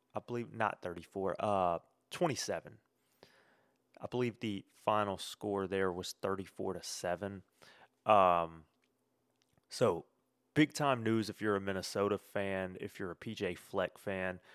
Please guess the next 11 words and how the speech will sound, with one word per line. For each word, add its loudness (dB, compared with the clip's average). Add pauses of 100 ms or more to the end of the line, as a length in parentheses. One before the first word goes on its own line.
(220)
By 6
the 0
way, -2 (440)
I 4
hold -2
no 0
real -2
interest -10
in -12
Minnesota -6
football, -2